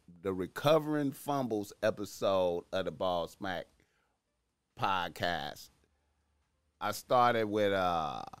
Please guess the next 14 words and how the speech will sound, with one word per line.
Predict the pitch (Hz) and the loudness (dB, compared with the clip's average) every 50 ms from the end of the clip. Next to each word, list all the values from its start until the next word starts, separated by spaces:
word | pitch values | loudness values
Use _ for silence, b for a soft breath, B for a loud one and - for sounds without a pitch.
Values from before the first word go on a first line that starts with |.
| 50 50 50 50 _ _ _ _ _ _ _ _ _ _ _ _ _ _ _ _ _ _ _ _ _ _ _ _ _ _ - | -20 -20 -20 -20 _ _ _ _ _ _ _ _ _ _ _ _ _ _ _ _ _ _ _ _ _ _ _ _ _ _ -10
with, | 90 98 92 90 | -6 -4 -2 0
uh, | 87 80 73 69 64 50 50 - - - - - - - _ _ _ _ _ _ _ _ _ _ _ _ _ _ _ _ - | 0 0 -2 -2 -4 -6 -8 -12 -16 -18 -20 -20 -20 -20 _ _ _ _ _ _ _ _ _ _ _ _ _ _ _ _ -14
shitting | - - - 147 131 - - 113 | -12 -6 -2 -2 -2 0 0 -2
on, | 107 104 101 98 95 | 0 0 0 -2 -2
um, | 95 92 90 87 82 82 78 73 65 55 - - 50 - _ _ _ _ _ _ _ _ | -4 -4 -4 -4 -6 -6 -8 -10 -12 -14 -16 -18 -20 -20 _ _ _ _ _ _ _ _
Southside | - - - 135 131 131 120 110 - - 117 107 104 101 101 95 | -14 -2 0 4 4 4 4 2 2 2 4 6 6 6 6 4
when | 92 95 92 | 2 0 -2
the | 90 85 | -2 -2
bitch, | 87 113 120 117 - - - - - _ _ _ _ _ _ _ _ _ _ _ _ _ _ _ | 0 0 2 0 0 -2 -10 -20 -20 _ _ _ _ _ _ _ _ _ _ _ _ _ _ _
this | - 135 147 143 | -4 -4 -4 -2
little | 135 131 135 131 120 | 0 2 2 2 2
bit, | 110 110 123 120 110 - - | 0 -2 -2 -2 -2 -4 -4
young | 92 107 131 135 135 131 123 | -2 0 0 2 0 0 0
mommy | 127 135 139 139 131 117 101 90 82 80 | 2 2 2 2 0 -2 -4 -6 -8 -12